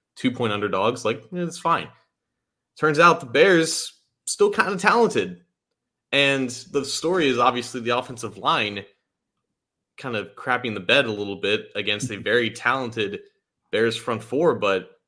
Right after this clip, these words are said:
like, that was the one thing that could have turned the game into the Bears' favor, and it happened. It, it was a possibility that when you're riding high after a one and oh start, the first one and oh start since twenty eighteen, not really thinking about the negatives because the negatives don't matter when you're winning.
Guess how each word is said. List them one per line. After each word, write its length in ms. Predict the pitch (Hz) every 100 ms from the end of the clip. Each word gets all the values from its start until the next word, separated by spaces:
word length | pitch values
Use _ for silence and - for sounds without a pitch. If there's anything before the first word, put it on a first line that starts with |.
| _ _
like, 140 | 117 110
that 180 | 110 151
was 180 | 135
the 80 | 117
one 340 | 113 101 139 117
thing 540 | 117 147 139 104 101 - _ _
that 240 | 104 110 -
could 120 | 127
have 180 | 107 - _ _ _ -
turned 260 | - 127
the 60 | 117
game 460 | 92 117 123 107 101
into 220 | 113 117
the 80 | 101
Bears' 300 | 92 95 -
favor, 500 | - 151 98 95 - _ _ _
and 160 | 120 107
it 100 | 92
happened. 440 | 151 151 - - -
It, 220 | 117 -
it 100 | 139
was 200 | 143 143
a 60 | 123
possibility 920 | - 156 160 113 104 147 120 107 107
that 320 | 104 101 98 - _ _ _ _
when 100 | 117
you're 140 | 113 104
riding 300 | 123 120 107
high 220 | 120 123
after 280 | 104 - 101
a 60 |
one 180 | 101 104
and 140 | 104 98
oh 60 |
start, 340 | 98 - 143 -
the 60 |
first 320 | - 139 143
one 140 | 107 107
and 80 | 101
oh 100 | 95
start 360 | - 101 104
since 280 | - 104 -
twenty 280 | - 113 101
eighteen, 540 | 95 - 139 113 110 _ _ _ _
not 120 | -
really 140 | 135 123
thinking 300 | 117 139 113
about 160 | 104
the 60 | 98
negatives 440 | 104 127 101 101
because 380 | - 92 104 98
the 80 | 98
negatives 400 | 101 107 107 101
don't 160 | 107 95
matter 260 | 143 123
when 160 | 107 104
you're 80 | 101
winning. 300 | 127 95